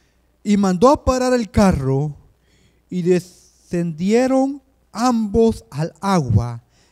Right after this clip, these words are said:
Felipe y el eunuco. ¿Y qué dice que le hizo? Oye,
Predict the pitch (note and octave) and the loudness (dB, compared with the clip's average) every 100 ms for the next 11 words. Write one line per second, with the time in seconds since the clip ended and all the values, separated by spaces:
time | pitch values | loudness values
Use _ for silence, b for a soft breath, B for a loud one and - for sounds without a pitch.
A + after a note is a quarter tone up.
0 | _ - D3+ C#3+ F#3+ A#3+ - B3 A3+ F#3 | _ -6 -4 -4 -6 -8 -8 -8 -8 -6
1 | F3 E3 E3 F#3 F3 - D3 D#3 F3 F3+ | -4 -2 -2 0 -2 -4 -4 -2 -2 -2
2 | B3+ C#4 A#3+ - G#3 G3+ G3+ D4 F#4 F#4+ | 0 0 0 -2 -4 -2 0 0 -2 -6
3 | - _ _ _ _ _ _ _ _ _ | -8 _ _ _ _ _ _ _ _ _
4 | _ _ _ D3+ E3+ C#3+ D3 C3 | _ _ _ -10 -10 -8 -8 -8